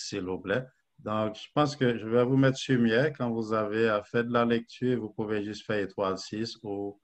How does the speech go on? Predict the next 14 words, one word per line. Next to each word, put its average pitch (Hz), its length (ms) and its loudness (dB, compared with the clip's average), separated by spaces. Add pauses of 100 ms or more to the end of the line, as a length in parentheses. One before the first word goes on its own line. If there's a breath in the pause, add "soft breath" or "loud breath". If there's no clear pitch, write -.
(380 soft breath)
si - 160 -18
vous 101 200 -8
avez 104 280 0
à 98 120 0
faire 104 280 -4
une 98 240 -4
prière 101 520 -2
pour 104 120 -10
nous, 107 200 -4
juste 104 380 -10 (140)
faire 110 360 -4
étoile 98 400 -4
six. - 680 -10
Merci. 98 560 -4